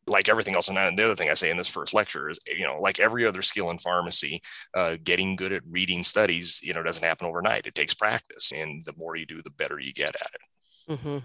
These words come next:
Speaker 2: Boy, oh boy, that's true. After not only being a couple of years out of my, uh, dissertation, I can relate to that. It took me
Speaker 1: I'm
Speaker 2: a long
Speaker 1: sure.
Speaker 2: time to get comfortable.
Speaker 1: I'm sure. Yeah.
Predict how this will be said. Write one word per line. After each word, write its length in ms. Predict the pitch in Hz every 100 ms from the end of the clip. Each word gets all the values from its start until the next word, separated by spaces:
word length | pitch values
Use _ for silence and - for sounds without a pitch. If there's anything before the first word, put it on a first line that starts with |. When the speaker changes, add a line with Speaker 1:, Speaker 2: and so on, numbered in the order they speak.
| _ _ _
Speaker 2:
Boy, 140 | 160 139
oh 80 |
boy, 240 | - 120 123
that's 240 | 160 170 -
true. 360 | - 147 147 -
After 400 | 147 - 143 123 - -
not 220 | 160 165
only 140 | 180 185
being 160 | 180
a 60 | 156
couple 240 | 180 170
of 60 | 160
years 180 | 156 151
out 160 | 151
of 140 | 147 139
my, 280 | 135 139 139
uh, 240 | 135 135
dissertation, 640 | 151 123 127 - 139 131 131
I 60 |
can 180 | - 156
relate 300 | 156 - -
to 100 | -
that. 220 | - - -
It 80 |
took 220 | - - 170
me 80 |
Speaker 1:
I'm 80 | 156
Speaker 2:
a 20 |
long 220 | 156 160 170
Speaker 1:
sure. 180 | 208
Speaker 2:
time 120 | 185 180
to 100 | -
get 120 | -
comfortable. 640 | 196 180 180 175 151 220 _ _
Speaker 1:
I'm 120 | 80
sure. 320 | - - - - - -
Yeah. 220 | - -